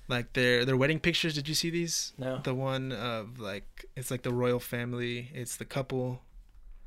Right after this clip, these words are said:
Speaker 1: Uh, the couple, the, the mom, and then like three or four people of the royal family.
Speaker 2: Uh-huh.
Speaker 1: And it's, it kind of just normalizes them in some way. You know, it like,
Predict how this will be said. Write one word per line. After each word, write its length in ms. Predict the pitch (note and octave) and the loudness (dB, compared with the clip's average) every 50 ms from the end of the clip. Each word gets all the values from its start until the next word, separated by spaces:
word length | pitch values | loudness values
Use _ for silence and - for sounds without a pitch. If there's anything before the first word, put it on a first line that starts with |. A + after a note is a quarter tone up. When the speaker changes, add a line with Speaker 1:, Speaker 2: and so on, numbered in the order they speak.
| - - - - - - - - - - - - _ - | -18 -18 -20 -20 -20 -20 -20 -20 -20 -20 -20 -20 _ -8
Speaker 1:
Uh, 920 | - B2 A#2 A2+ A2 F#2 F2 C#2+ C#2+ - - - - - - - - - - | -4 -2 -2 0 0 -2 -2 0 2 4 4 4 2 0 -4 -2 0 2 2
the 80 | - C3 | 2 2
couple, 520 | - - F3 E3+ - F3 F3 E3+ F3 E3+ | 4 4 4 4 4 4 4 4 4 2
the, 400 | D#3+ D3 C#3 C3 A#2+ A#2+ A2+ A2 - | 2 2 4 4 4 4 4 8 8
the 120 | B2+ B2 | 10 10
mom, 640 | B2 B2+ C3 C3+ C3+ C#3 C3+ C3+ C#3 C#3 C#3+ D3 - - - - - - - - - - - - - - | 8 6 6 6 4 2 2 2 0 0 0 2 2 2 2 0 -2 -4 -6 -8 -12 -12 -14 -16 -12 -4
and 200 | - C3+ C3 B2 | -2 0 0 0
then 240 | A#2+ A#2+ A#2+ A#2 A#2 | 0 -2 -2 -4 -4
like 180 | A2+ A2 A2 - - - - | -4 -6 -6 -8 -12 -6 -2
three 400 | B2+ B2+ B2+ B2+ B2+ B2+ B2 A#2+ | 0 2 2 2 2 2 2 0
or 80 | A#2 A2+ | 0 -2
four 220 | - - C3 B2 | -4 -2 -4 -2
people 340 | B2 C3 B2+ B2 C3 A#2+ A#2 | -2 -2 -2 -2 0 -2 -2
of 160 | A2+ A2+ A#2 | -2 -4 -4
the 100 | A#2 A2+ | -6 -4
royal 240 | A2+ A#2 A#2 B2 B2+ | -2 -2 0 -2 -2
family. 440 | B2+ - D#3+ E3 E3 F3 F3 F3 - - - | -4 -4 -6 -6 -4 -6 -8 -8 -12 -12 -6
Speaker 2:
Uh-huh. 300 | - - G2 G#2 A#2+ B2+ - - _ _ - _ _ - _ _ _ _ _ _ - _ - _ - - - - - _ - | -2 0 2 2 2 2 -2 -6 _ _ -20 _ _ -20 _ _ _ _ _ _ -20 _ -20 _ -20 -20 -20 -20 -18 _ -2
Speaker 1:
And 220 | D#3 D3+ D3+ D3+ D3+ | 0 2 2 4 2
it's, 200 | D3 C#3 D#3+ - | 0 0 -2 -8
it 140 | - D#3+ - | -8 -6 2
kind 160 | - F#3+ G#3 | 4 6 6
of 80 | G#3+ F3+ | 6 6
just 360 | F3 E3+ C#3+ C3 C#3 - - | 6 4 4 2 -2 -6 -4
normalizes 840 | D#3 C#3+ C#3+ D#3+ F#3 F#3+ F#3+ E3 C3 A#2+ A#2+ A#2+ A#2 A#2+ A#2+ A#2 A#2 | 0 4 8 10 10 10 10 10 10 8 8 6 4 2 2 2 2
them 360 | B2 A#2 A2 G#2+ G#2+ A#2+ - - - - | 2 2 2 0 -2 -4 -8 -10 -10 -4
in 180 | - D3+ C#3 B2 | 0 2 2 4
some 180 | - C3 A#2+ A#2+ | 4 4 4 6
way. 260 | A#2+ A2+ A2+ A#2 - - - - - | 4 4 2 0 -2 -6 -6 -4 0
You 100 | - C3+ B2+ | 4 4 6
know, 160 | C3+ C3 B2 | 6 6 6
it 140 | A#2+ - - | 4 4 6
like, 240 | A#2+ A2+ A2 - | 6 6 6 4